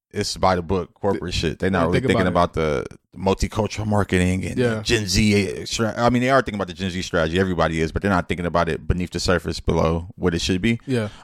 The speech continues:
Speaker 1: Um, so yeah, it, it's an interesting push and pull. Um, the league right now is in an interesting time.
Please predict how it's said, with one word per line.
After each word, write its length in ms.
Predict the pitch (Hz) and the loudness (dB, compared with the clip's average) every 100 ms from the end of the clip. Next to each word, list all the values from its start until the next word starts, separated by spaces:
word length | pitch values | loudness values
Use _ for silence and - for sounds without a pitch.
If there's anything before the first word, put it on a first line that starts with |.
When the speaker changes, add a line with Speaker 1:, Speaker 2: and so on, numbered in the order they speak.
| _ | _
Speaker 1:
Um, 340 | 98 92 87 85 | 0 2 2 0
so 140 | - | 0
yeah, 100 | 190 | 4
it, 280 | 120 127 123 | 4 4 2
it's 120 | 151 | 2
an 80 | 127 | 0
interesting 640 | 131 120 - 110 101 90 - | 0 -4 -2 2 2 0 -2
push 220 | 117 - | -2 0
and 120 | 90 | 0
pull. 460 | - 95 95 90 87 _ _ _ _ - | 2 4 6 4 2 _ _ _ _ 0
Um, 640 | 90 87 82 87 82 - _ _ | 4 6 4 2 -4 -10 _ _
the 120 | 95 | -2
league 240 | 95 110 104 | 2 2 4
right 220 | 101 92 | 4 4
now 640 | 90 92 92 90 85 87 - _ _ _ | 2 4 4 4 4 2 -4 _ _ _
is 260 | 95 90 80 | 0 2 0
in 180 | 92 90 | -2 0
an 60 | |
interesting 360 | 80 92 80 90 | -2 -4 -6 -2
time. 400 | 92 95 98 | 0 0 -4